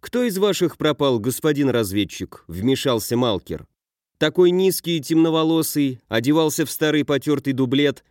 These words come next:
и серый плащ с синей каймой по подолу, да? Он не пришел?» Виркнут. «Предположим, такой», осторожно сказал разведчик. «Что с того?»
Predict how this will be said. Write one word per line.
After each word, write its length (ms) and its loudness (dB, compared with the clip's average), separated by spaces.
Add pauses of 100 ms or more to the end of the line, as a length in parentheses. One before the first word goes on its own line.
(180)
и 140 -2
серый 340 2
плащ 320 -2
с 80 -8
синей 280 2
каймой 400 0
по 100 -4
подолу, 460 -2
да? 300 -2 (420)
Он 220 2
не 100 0
пришел?» 500 -2 (380)
Виркнут. 720 0 (500)
«Предположим, 800 0
такой», 600 -2
осторожно 640 -2
сказал 440 -2
разведчик. 680 -4
«Что 280 0
с 120 -6
того?» 380 -4